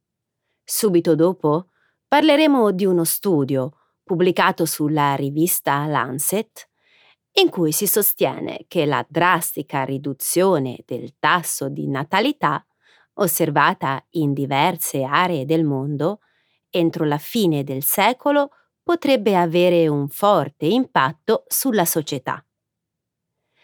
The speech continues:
Poi discuteremo di un impianto di controllo del suono sviluppato da un gruppo di ricercatori di Singapore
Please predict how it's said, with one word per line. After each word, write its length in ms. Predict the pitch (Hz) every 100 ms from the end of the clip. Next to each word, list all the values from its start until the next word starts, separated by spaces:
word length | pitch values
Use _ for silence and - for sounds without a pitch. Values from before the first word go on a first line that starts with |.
| _ _ _
Poi 400 | 214 175 143 147 - - - -
discuteremo 880 | 254 277 - 254 180 175 175 160
di 180 | 151 139
un 140 | 135 139
impianto 680 | 135 135 185 175 160 151
di 180 | 139 143
controllo 720 | - 143 135 - 175 196 147
del 180 | 139 139
suono 600 | - 175 135 123 139 190 _ _ _ _
sviluppato 840 | - 247 320 302 196 160 240 214
da 220 | 160 131
un 300 | 135 135 135
gruppo 440 | 147 220 240 - 147
di 160 | 139
ricercatori 880 | 135 131 151 139 135 151 170 165 127
di 140 | 131
Singapore 1000 | 135 - 156 160 156 - 139 123 131 202